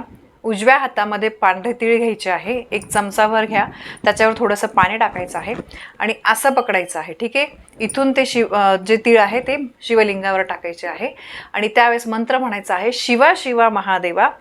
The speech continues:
माझी शिवामूठ ईश्वरा देवा, मनातील इच्छा पूर्ण करा महादेवा." हे तुम्हाला तीनदा करायचं आहे. परत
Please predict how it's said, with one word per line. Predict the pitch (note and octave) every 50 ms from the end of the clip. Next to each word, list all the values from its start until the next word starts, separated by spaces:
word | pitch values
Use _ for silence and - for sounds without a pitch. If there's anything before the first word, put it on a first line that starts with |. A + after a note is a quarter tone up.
| - - - - _ _ -
माझी | A3 A3+ A#3 A3+ G#3+ G#3+ C#4 D4+
शिवामूठ | C#4+ - B3+ A#3+ A3+ A3 G#3 G#3 G#3+ A3 A3 - -
ईश्वरा | A3 G#3+ - - G#3+ G#3 G3+ G3+
देवा, | F#3+ F#3+ F3+ F3+ G3 B3+ C#4+ - _ _ _ _ _
मनातील | G#3 G3+ G#3 G#3 A3 A3+ A3+ C4+ C4+ B3 - -
इच्छा | - G#3+ G3 _ - - A3+ B3
पूर्ण | B3+ B3+ - A#3+ A#3 A3+ A3 G#3
करा | G#3 G3+ F3+ F3
महादेवा." | F3 E3+ E3 F3 E3 D#3+ D#3+ D3+ D#3 D#3 - _ _ _ - - - - -
हे | - A#3+ B3+ -
तुम्हाला | A#3+ A3 G#3 G#3+ A3+
तीनदा | - - D4 C#4 C4 B3+ A#3+ G#3+
करायचं | G3 F3 D#3+ D#3 D#3 - -
आहे. | D#3+ D#3+ D#3+ _ - - - - - -
परत | B3 C4